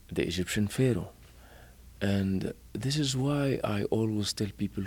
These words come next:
"Come to Egypt." Egypt is not only for Egyptians. Egypt for, is for the entire humanity. Come to Egypt to memorize the history, to mem-, memorize the civilization,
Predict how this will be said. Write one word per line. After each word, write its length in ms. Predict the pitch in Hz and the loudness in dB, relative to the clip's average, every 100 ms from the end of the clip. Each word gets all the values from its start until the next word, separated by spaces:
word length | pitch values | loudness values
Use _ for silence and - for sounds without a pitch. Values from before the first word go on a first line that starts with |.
| - | -2
"Come 200 | 104 101 | 0 0
to 120 | - | -2
Egypt." 420 | 78 - - - - - - - - - - - - - - - - | -6 -8 -14 -20 -20 -20 -20 -20 -20 -20 -20 -20 -20 -20 -16 -14 -2
Egypt 340 | 147 143 135 107 | 2 2 0 0
is 120 | 101 | 0
not 220 | 117 113 | 0 0
only 240 | 113 110 | 0 0
for 180 | 92 - | -2 -4
Egyptians. 640 | 90 92 95 - 80 - - - | -4 -4 -6 -10 -12 -12 -12 -6
Egypt 360 | 104 110 - | -4 -2 -6
for, 720 | - - 101 95 92 95 90 90 - | -10 -10 -6 -4 -2 -2 -4 -6 -6
is 180 | 107 92 | -2 -2
for 300 | - 98 90 | -2 -2 -2
the 160 | 87 82 | 0 0
entire 420 | 90 - 101 95 | 0 0 2 2
humanity. 720 | 87 90 85 80 78 - - - - - - - - - - - - | 4 4 4 2 -2 -8 -14 -16 -20 -20 -20 -20 -20 -20 -20 -16 0
Come 200 | 117 120 | 2 2
to 120 | - | 0
Egypt 560 | - 95 101 - - - - - - - - - - - | -4 -2 -4 -6 -12 -12 -14 -20 -20 -20 -20 -20 -20 -10
to 100 | - | 0
memorize 1160 | 90 87 90 95 107 113 85 - - - - - - - - - | 2 4 6 8 10 10 6 2 -2 -4 -8 -16 -20 -20 -20 -10
the 80 | 92 | -4
history, 540 | 85 90 - - 90 120 - | -2 0 -2 -4 -10 -12 -6
to 120 | 90 | -2
mem-, 220 | 85 160 - | -2 -4 -4
memorize 840 | 92 90 87 87 98 110 95 80 | 0 2 2 4 4 4 2 0
the 160 | - 85 | -2 0
civilization, 920 | - 85 85 78 78 82 78 - - | 0 0 -4 -4 -4 -6 -6 -8 -10